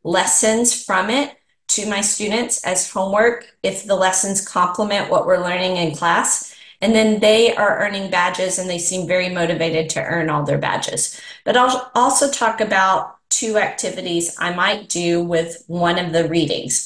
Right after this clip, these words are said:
So if you go up here to skills, you can see that there are ten skills within the Learn to Earn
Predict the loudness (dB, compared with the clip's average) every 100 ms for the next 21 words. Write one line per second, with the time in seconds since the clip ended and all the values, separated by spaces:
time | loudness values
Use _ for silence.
0 | -2 4 4 2 2 4 4 2 2 2
1 | 0 2 2 2 -2 -10 _ _ _ _
2 | _ _ _ _ _ _ _ -8 -2 4
3 | 4 4 4 2 2 0 0 0 0 -2
4 | -2 0 0 0 0 -2 -4 -2 -2 -6
5 | -10 -20 -18 -8 -6 -2 0 0 0 0
6 | -2 -6 -4 -4 -4 -8